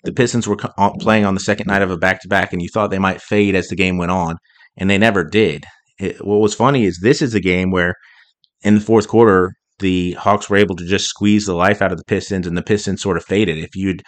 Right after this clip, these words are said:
shown me, you know, that the Hawks get two wins up in Detroit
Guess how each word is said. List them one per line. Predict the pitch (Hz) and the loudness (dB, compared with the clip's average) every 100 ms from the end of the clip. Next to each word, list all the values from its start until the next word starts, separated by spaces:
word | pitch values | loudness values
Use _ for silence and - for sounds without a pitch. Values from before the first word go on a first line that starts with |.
| - _ _ _ | -20 _ _ _
shown | - - 113 120 | -6 2 4 4
me, | 117 110 107 104 98 | 4 2 0 -6 -8
you | 98 | -4
know, | 87 | -4
that | 82 | -6
the | 92 | 0
Hawks | 98 104 | 2 2
get | - 92 | -2 -4
two | - 123 113 | -2 0 2
wins | 101 107 104 101 101 - _ _ _ _ - | 4 2 2 0 -4 -10 _ _ _ _ -2
up | 104 95 | -2 2
in | 104 | 2
Detroit | 95 87 104 110 98 | 2 -2 2 4 4